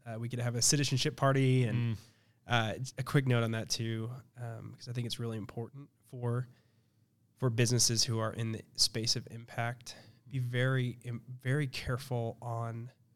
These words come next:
Speaker 2: Mm.
Speaker 1: the core values that you build your, your company on.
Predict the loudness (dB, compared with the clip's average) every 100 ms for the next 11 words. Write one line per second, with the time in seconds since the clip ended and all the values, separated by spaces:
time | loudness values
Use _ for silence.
0 | _ -20 -20 _ _ _ _ _ -12 -2
1 | 2 2 2 0 0 -2 -4 -4 -8 -8
2 | -8 -6 -4 -6 -8 -8 -6 -6 -8 -12
3 | -14 -14 -10 -10 -8 -8 -8 -10 -8 -6
4 | -4 -6